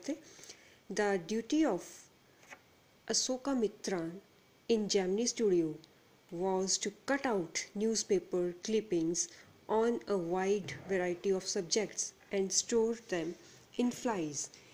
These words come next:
तो जो author है, तो author Ahsoka Mitran है। तो Gemini Studio में काम करते थे author, और उनकी यही थी कि अलग-अलग subjects में के बारे में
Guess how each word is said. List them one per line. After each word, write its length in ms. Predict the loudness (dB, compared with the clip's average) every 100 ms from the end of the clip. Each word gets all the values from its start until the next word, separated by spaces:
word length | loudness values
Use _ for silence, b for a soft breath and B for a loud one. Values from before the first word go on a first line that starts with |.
| B -6
तो 80 | -2
जो 140 | -2
author 440 | 0 -2 -2 -2 -2
है, 160 | -4 -8 -18 -20 -20 -20 -20 -12 -10 0 -2 0 -4 2
तो 220 | 2 2
author 420 | -2 -6 -6 -8 -6 -8
Ahsoka 380 | -6 -4 -2
Mitran 380 | -2 -4 -6 -8
है। 220 | -6 -8 -12 B B B -8
तो 60 |
Gemini 340 | 2 2 4 0
Studio 400 | 0 -2 0 0
में 120 | 0
काम 200 | 0 0
करते 320 | -2 -4 -2
थे 140 | -2 -2
author, 420 | -4 -6 -6 -6 -10 B B
और 100 | 0
उनकी 360 | 2 0 0 0
यही 360 | 0 -2 0 -2
थी 300 | -4 -6 -6 B B 0
कि 80 | 2
अलग-अलग 420 | 4 2 0 0
subjects 640 | -2 0 -2 2 2 2
में 160 | 0 0
के 140 | 0
बारे 300 | 0 0 2
में 220 | 2 0